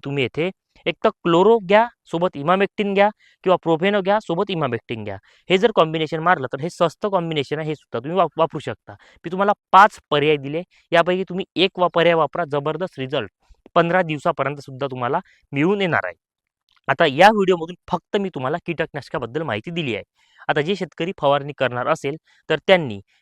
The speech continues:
मी सांगितलेले कीटकनाशक वापरा, जबरदस्त रिझल्ट तूर पिकामध्ये दिसून येणार आहे. आता याच्यामध्ये तुम्हाला जर अन्य काही वापरायचं असेल, तुमच्या फ-, तुरी जर जास्त फुलोरामध्ये असेल किंवा अशा प्रकारे ऐंशी टक्के शेंगा आणि वीस टक्के फुलोरा अवस्थेमध्ये असेल, तर इथे झिरो झिरो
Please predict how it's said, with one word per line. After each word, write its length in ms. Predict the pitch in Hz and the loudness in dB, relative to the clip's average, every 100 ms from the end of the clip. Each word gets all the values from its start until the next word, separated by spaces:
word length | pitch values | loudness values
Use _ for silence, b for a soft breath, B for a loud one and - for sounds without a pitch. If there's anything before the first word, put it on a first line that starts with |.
| - | -8
मी 100 | 190 | -4
सांगितलेले 480 | 170 143 135 143 156 | -2 -4 -6 -10 -10
कीटकनाशक 520 | 127 131 135 123 127 | -6 -8 -6 -10 -8
वापरा, 280 | 117 - 131 | -8 -6 -6
जबरदस्त 540 | 123 113 117 165 147 | -6 -6 -6 -6 -6
रिझल्ट 260 | 117 151 151 | -8 -8 -6
तूर 140 | 208 214 | -6 -4
पिकामध्ये 400 | 165 147 135 131 | -6 -6 -6 -6
दिसून 260 | 143 - 185 | -10 -10 -6
येणार 220 | 190 131 | -2 -2
आहे. 100 | 95 - b b | -4 -10 b b
आता 180 | 131 175 | 0 0
याच्यामध्ये 480 | 160 156 214 214 220 202 | 0 -2 2 2 0 -2
तुम्हाला 220 | 185 180 | -2 -2
जर 100 | 185 - | -2 -4
अन्य 280 | 156 165 180 | -4 -4 -4
काही 140 | 185 | 0
वापरायचं 520 | 156 - 135 127 156 | 0 0 -4 -2 -2
असेल, 240 | 143 127 151 b b - | -2 -6 -12 b b -10
तुमच्या 500 | 175 170 208 208 208 - _ _ _ _ _ _ - | -10 -4 -2 -2 -4 -10 _ _ _ _ _ _ 0
फ-, 200 | 151 151 - | 2 2 0
तुरी 260 | 185 107 92 b _ | -4 -4 -10 b _
जर 120 | 180 170 | -10 -2
जास्त 300 | 151 143 _ 226 | -2 -2 _ -4
फुलोरामध्ये 480 | 202 190 185 175 151 | 0 2 2 0 -4
असेल 220 | 139 175 165 | -6 -8 -6
किंवा 180 | 190 | -4
अशा 180 | 165 185 | -4 -4
प्रकारे 340 | 180 175 180 185 | -6 -6 -4 -4
ऐंशी 300 | 165 151 175 | -6 -6 -4
टक्के 240 | 175 185 | -4 -4
शेंगा 260 | - 147 151 | -8 -6 -4
आणि 180 | 156 151 | -6 -8
वीस 180 | 156 - | -10 -10
टक्के 200 | 156 185 - | -8 -6 -4
फुलोरा 280 | 151 147 143 | -2 2 2
अवस्थेमध्ये 460 | 135 - 135 127 | 0 -4 -8 -6
असेल, 280 | 120 - 170 b b b 190 | -6 -6 -10 b b b -6
तर 80 | |
इथे 160 | 190 202 | -4 -6
झिरो 340 | 147 156 170 | -8 -4 -2
झिरो 260 | 175 151 | -2 -4